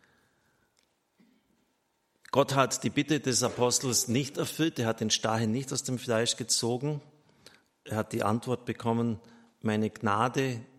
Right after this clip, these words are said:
erweist ihre Kraft in der Schwachheit.“ Meine Gnade erweist ihre Kraft in der Schwachheit. Dieses Phänomen möchte ich mal mit Ihnen ein bisschen ausleuchten. Wenn wir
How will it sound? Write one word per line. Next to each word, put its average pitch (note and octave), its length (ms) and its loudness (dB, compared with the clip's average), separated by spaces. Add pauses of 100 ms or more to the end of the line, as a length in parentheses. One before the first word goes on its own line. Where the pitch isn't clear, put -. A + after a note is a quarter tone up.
(120)
erweist A2 480 2
ihre A2 180 0
Kraft - 540 -4
in G#2+ 140 0
der - 100 -2
Schwachheit.“ - 1000 -4
Meine G#2+ 280 0
Gnade G#2+ 640 0 (720)
erweist A2 640 2
ihre A2 200 0
Kraft - 480 -4 (100)
in G#2+ 100 -6
der G2 100 -4
Schwachheit. F2+ 560 -8 (240)
Dieses B2+ 300 0
Phänomen B2 640 2 (340)
möchte A#2+ 360 0
ich A2+ 160 -2
mal A2+ 180 2
mit A2 220 0
Ihnen A#2+ 480 0 (400)
ein G2+ 180 0
bisschen G#2 420 0
ausleuchten. F2+ 960 -4 (2750)
Wenn B2 220 2
wir B2+ 420 2